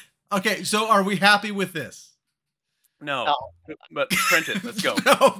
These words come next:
Speaker 1: both of you say no. <laughs>
Speaker 3: He did.
Speaker 1: Okay, aside from Thomas Jane and Thomas Hayden Church, are we <laughs> happy with everything else?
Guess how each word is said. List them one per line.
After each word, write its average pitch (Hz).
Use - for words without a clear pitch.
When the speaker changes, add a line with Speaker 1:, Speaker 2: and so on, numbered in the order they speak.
Speaker 1:
both 240
of 190
you 226
say 208
no. 165
<laughs> -
Speaker 3:
He -
did. -
Speaker 1:
Okay, 185
aside 202
from 233
Thomas 190
Jane 143
and 139
Thomas 156
Hayden 139
Church, -
are 170
we 180
<laughs> -
happy -
with 233
everything 185
else? 156